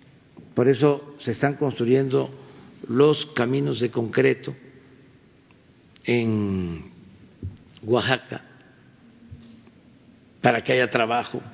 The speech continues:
Eh, el Sembrando Vida, nada más en el sureste, son más de doscientos mil empleos. Estamos hablando de soluciones, eh, de fondo.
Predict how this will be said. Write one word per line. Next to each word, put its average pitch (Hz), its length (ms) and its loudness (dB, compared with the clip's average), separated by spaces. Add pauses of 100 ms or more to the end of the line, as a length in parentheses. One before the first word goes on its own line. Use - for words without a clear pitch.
(1400)
Eh, 117 500 6
el 127 120 4
Sembrando 143 520 2
Vida, 127 400 2 (2000)
nada 123 280 0
más 120 440 -8
en 101 200 -4
el 104 100 -4
sureste, 127 760 2 (280)
son 143 320 2
más 135 180 2
de 131 80 4
doscientos 113 580 0
mil 127 180 2
empleos. 123 680 -2 (3000)
Estamos 170 420 0
hablando 165 440 4
de 165 360 4
soluciones, 151 840 2
eh, 110 360 4
de 117 120 6
fondo. 139 480 2